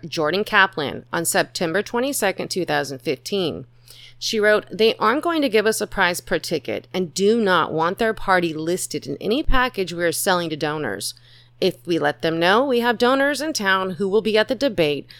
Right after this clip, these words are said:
we can add them to the list for the party." So, given the Washington Post tendency to endorse Democrats,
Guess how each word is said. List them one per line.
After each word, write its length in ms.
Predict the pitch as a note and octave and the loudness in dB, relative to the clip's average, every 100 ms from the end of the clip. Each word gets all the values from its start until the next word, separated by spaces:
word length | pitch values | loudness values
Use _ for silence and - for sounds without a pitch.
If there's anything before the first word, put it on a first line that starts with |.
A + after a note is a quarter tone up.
| - | -6
we 120 | - A3 | 2 4
can 200 | C4 - - | 4 2 2
add 300 | F3+ G#3 F3 | 2 4 2
them 280 | A#2+ A2 - | 0 -2 -10
to 100 | - | -4
the 120 | C4 C4+ | 0 2
list 280 | F3+ - | 2 0
for 100 | - | -2
the 100 | F#3+ | -2
party." 540 | G3 F#3+ D#3+ C#3 E2 - _ | 4 6 6 2 -6 -12 _
So, 420 | - A#3+ A#3+ C#3+ | -2 2 2 2
given 440 | F3 D#3+ A3 A#3+ A#3 | 0 2 2 2 2
the 100 | G3+ | 2
Washington 480 | F#3+ G3+ G3+ G3 F#3 | 2 0 -6 -2 6
Post 360 | G#3 A#3 - | 8 8 0
tendency 640 | - B3 D4+ D#4 - F#3 F3 | -4 0 4 4 2 0 0
to 260 | - A#3 - | -2 -2 0
endorse 480 | A3+ A#3 G#3 G#3 | 2 2 2 0
Democrats, 680 | - G3+ A3 A#3+ A#3 B3 - | 0 -2 0 2 2 2 -4